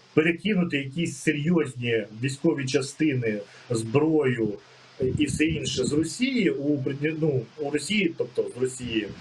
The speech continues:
в Придністров'ї, у Росії нема можливостей, що логічно абсолютно. А, ми б, я думаю, давним-давно вже провели б якусь операцію в Придністров'ї, якщо би, якщо би все ж таки, е, уряд Молдови, влада Молдови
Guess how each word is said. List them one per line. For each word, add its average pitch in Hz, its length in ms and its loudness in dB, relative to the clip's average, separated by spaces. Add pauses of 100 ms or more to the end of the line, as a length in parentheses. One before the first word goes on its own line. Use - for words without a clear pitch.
(160)
в - 60 -12
Придністров'ї, 151 580 2
у 147 60 4
Росії 208 280 0
нема 165 280 2
можливостей, 131 840 0
що 127 100 -6
логічно 127 460 -4
абсолютно. 107 560 -10 (720)
А, 139 260 4
ми 170 160 4
б, 190 220 -2
я 190 100 6
думаю, 190 280 0
давним-давно 180 560 2
вже 127 160 0
провели 127 460 2
б 123 100 -4
якусь 123 340 -4
операцію 160 560 -2
в 131 40 -6
Придністров'ї, 131 640 0
якщо 127 260 0
би, 120 200 2 (1400)
якщо 123 280 4
би 135 100 2
все 139 200 4
ж 143 100 -6
таки, 127 320 2 (480)
е, 139 40 0 (840)
уряд 131 360 2
Молдови, 131 760 2
влада 123 340 0
Молдови 127 640 0